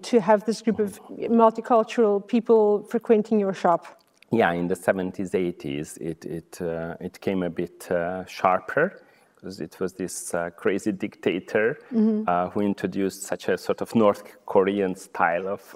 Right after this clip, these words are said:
Speaker 2: of, of a political regime, which is pretty <laughs> uncomfortable,
Speaker 1: Mm-hmm.
Speaker 2: especially for intellectuals.
Speaker 1: Yeah.
Speaker 2: And, and, um, that was, that was, uh, economically, politically, socially, culturally, uh, uh,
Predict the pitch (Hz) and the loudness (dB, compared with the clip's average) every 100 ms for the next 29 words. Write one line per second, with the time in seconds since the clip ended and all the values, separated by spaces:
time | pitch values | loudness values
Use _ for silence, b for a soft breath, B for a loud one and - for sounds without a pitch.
0 | - 92 - - 92 - 95 - 110 98 | -6 -6 -8 -8 -8 -6 -8 -2 -2 0
1 | 107 - 98 101 104 104 110 123 117 117 | 0 2 4 4 2 0 -2 -2 -4 -8
2 | - - 113 113 107 - 120 - 120 - | -10 -10 -4 -2 0 2 2 0 -6 -6
3 | 107 120 - 214 220 214 220 - 110 110 | 0 0 2 2 2 0 0 2 2 0
4 | 104 110 107 104 98 92 - - 101 98 | 0 0 0 2 2 0 -2 -4 0 0
5 | - - 240 220 202 202 - 170 - 90 | -4 -4 0 2 0 -6 -8 -6 -6 -6
6 | - - 92 92 92 92 92 95 95 107 | -8 -10 -8 -6 -6 -4 -4 -6 -8 -14
7 | - _ _ _ - 98 98 - 107 95 | -20 _ _ _ -8 -2 -2 0 -2 -2
8 | - - - 95 101 - 104 95 - 101 | -10 -12 -10 0 0 0 -2 -2 -2 2
9 | 98 98 101 B B B _ _ - - | 2 2 -2 B B B _ _ -10 0
10 | 110 107 113 - 104 101 101 - 98 101 | 2 4 0 -2 -4 -2 -6 -2 0 0
11 | - - 104 101 - - 98 - 98 - | -8 -8 -6 -6 -6 -6 -6 -4 -6 0
12 | 95 - - 98 95 98 98 b b b | 0 0 -4 0 0 0 -4 b b b
13 | _ _ 98 95 95 101 92 | _ _ 0 0 0 -4 -4